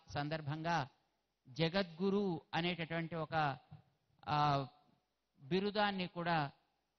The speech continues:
లభించినటువంటి మహనీయులు పూజ్య శ్రీ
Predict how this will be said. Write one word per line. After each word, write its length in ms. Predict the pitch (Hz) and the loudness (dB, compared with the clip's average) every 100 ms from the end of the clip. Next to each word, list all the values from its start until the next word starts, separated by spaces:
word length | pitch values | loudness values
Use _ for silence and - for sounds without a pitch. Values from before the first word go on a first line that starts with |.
| - | -2
లభించినటువంటి 800 | 165 165 180 180 170 160 156 156 | 0 2 0 -2 -4 -2 -4 -2
మహనీయులు 720 | 156 156 175 170 165 165 135 _ _ _ _ - | 0 0 0 -4 -4 -4 -6 _ _ _ _ -4
పూజ్య 280 | 175 156 160 | -2 0 0
శ్రీ 440 | - 165 151 143 | 0 0 0 -2